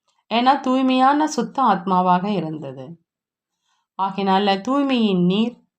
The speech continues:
பிரத்யக்ஷ பலன் கொடுக்குது. புரிந்ததா அப்படின்னு பாபா கேக்குறார். சாகார ரூபத்துல பொறுப்புல இருக்கும் மாதா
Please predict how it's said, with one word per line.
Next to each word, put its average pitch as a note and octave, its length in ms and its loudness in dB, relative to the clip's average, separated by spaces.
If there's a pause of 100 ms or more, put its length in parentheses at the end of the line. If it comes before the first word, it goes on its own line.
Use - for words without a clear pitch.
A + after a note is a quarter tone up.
(180)
பிரத்யக்ஷ G3 500 -4 (960)
பலன் G#3 420 0
கொடுக்குது. F3 440 -6 (1200)
புரிந்ததா F#3+ 500 -2 (100)
அப்படின்னு F3 400 -2
பாபா D#3+ 240 -4
கேக்குறார். - 520 -16 (1120)
சாகார G3 540 2
ரூபத்துல E3+ 560 -4 (920)
பொறுப்புல A3+ 440 -2
இருக்கும் G3+ 400 -4 (220)
மாதா E3+ 380 0